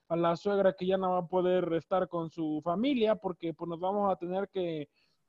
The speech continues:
que mudar a otra ciudad, a, a otro clima. Es complicada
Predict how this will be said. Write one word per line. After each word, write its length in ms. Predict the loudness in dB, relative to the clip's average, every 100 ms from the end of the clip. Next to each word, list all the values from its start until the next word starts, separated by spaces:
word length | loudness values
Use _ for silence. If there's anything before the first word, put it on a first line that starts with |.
| _
que 100 | 2
mudar 520 | 4 6 8 8 10 8
a 80 |
otra 260 | 6 6 4
ciudad, 640 | 4 6 10 10 10 6 0
a, 720 | -6 -2 0 2 4 6 6 2 -4
a 120 | 2 4
otro 320 | 4 4 2
clima. 540 | 0 -2 0 0 -2
Es 80 | -2
complicada 720 | -2 0 0 2 2 4 2